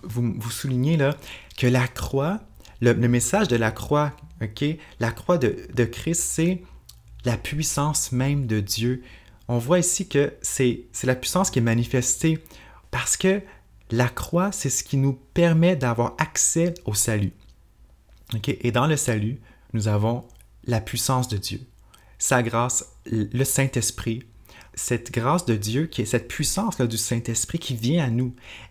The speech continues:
Elle vient à nous, là, gratuitement. On n'a rien à faire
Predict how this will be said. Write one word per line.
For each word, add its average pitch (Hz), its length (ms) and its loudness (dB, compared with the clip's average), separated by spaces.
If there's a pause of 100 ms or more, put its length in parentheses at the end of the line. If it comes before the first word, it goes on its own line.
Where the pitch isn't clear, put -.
Elle 123 100 0
vient 160 140 4
à 170 40 6
nous, 196 140 6
là, 175 80 6
gratuitement. 147 960 -2 (220)
On 120 100 4
n'a 131 120 4
rien 156 280 0
à 113 120 -2
faire 160 560 0